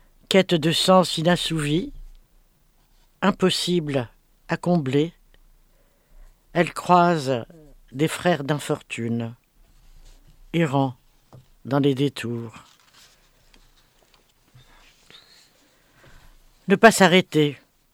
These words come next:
courir, plus vite, jusqu'à épuisement.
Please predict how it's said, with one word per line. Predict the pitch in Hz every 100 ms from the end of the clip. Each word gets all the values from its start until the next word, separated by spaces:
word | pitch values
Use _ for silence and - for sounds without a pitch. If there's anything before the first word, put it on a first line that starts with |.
| _ _ _ _
courir, | 226 185 185 151 110 _ _ _ _ _ _ _ _ _ _
plus | 262 269
vite, | 196 277 208 - 131 104 _ _ _ _ - _ _ _ _ _ _ _ _ _ _
jusqu'à | - 160 - - 220 196 139 - _ _ _ _
épuisement. | - 226 - 180 131 135 139 131